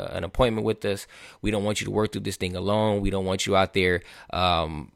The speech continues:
being hurt and hurting others. We want you to be able to, uh, understand what has happened to you and be able to move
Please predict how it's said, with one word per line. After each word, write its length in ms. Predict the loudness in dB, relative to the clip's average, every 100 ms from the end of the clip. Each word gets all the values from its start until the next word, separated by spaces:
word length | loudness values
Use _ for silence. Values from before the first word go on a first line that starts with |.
| -2
being 240 | 2 2
hurt 300 | 4 6 6
and 160 | 4 0
hurting 300 | 0 0 4
others. 440 | 6 8 6 4
We 120 | -2 2
want 240 | 2 0
you 60 | 0
to 40 |
be 100 | 0
able 140 | 0
to, 320 | -2 0 0 -2 -8 -18 -4
uh, 320 | 2 4 4
understand 520 | 2 0 2 4 6 6
what 120 | 2
has 140 | 0
happened 340 | 8 8 8 2
to 100 | 0
you 160 | 2
and 120 | 2 2
be 120 | 2
able 160 | 2
to 360 | -2 -2 -2 -4 -10 -16 -4
move 420 | 0 2 0